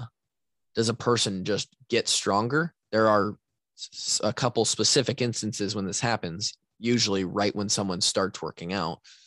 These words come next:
um, you, where you get stronger without putting on much weight or much muscle. But mass moves mass. And so for my body to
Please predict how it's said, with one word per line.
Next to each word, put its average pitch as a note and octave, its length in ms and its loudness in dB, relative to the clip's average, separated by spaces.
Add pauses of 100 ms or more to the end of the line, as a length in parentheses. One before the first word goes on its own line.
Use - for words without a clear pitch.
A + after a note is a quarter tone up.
(260)
um, E2+ 420 0 (420)
you, A#2 320 0
where A2 160 0
you G#2 180 2
get - 260 0
stronger A2+ 520 2
without G#2+ 320 -2
putting A2+ 240 0
on G#2 200 0
much G2 200 -2
weight G2 240 2
or G2 80 2
much F#2 280 -4
muscle. B2+ 400 0 (380)
But - 100 -4
mass B2 420 0
moves C3 320 0
mass. A2 520 -2
And G#2 100 -6
so G2 140 2
for G#2 160 -2
my A#2 200 2
body B2+ 460 2
to - 180 -4